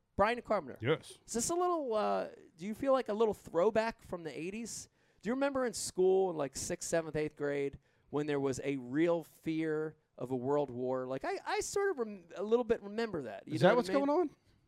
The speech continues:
Speaker 1: Dude, I don't know. There's shit going on all over the world. People bombing
Speaker 2: You know
Speaker 1: people,
Speaker 2: what hap-,
Speaker 1: people
Speaker 2: you know
Speaker 1: talking
Speaker 2: what?
Speaker 1: about Russia.
Speaker 2: If you don't turn your T V on,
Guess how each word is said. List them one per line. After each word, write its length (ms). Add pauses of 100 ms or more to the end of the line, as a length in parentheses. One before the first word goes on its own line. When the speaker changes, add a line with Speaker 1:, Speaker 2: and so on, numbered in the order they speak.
(140)
Speaker 1:
Dude, 100
I 100
don't 160
know. 140
There's 140
shit 180
going 180
on 200
all 220
over 120
the 80
world. 300
People 320
bombing 300
Speaker 2:
You 80
know 80
Speaker 1:
people, 80
Speaker 2:
what 80
hap-, 160
Speaker 1:
people 120
Speaker 2:
you 60
know 80
Speaker 1:
talking 60
Speaker 2:
what? 80
Speaker 1:
about 180
Russia. 400
Speaker 2:
If 180
you 80 (100)
don't 220
turn 220
your 80
T 180
V 160
on, 360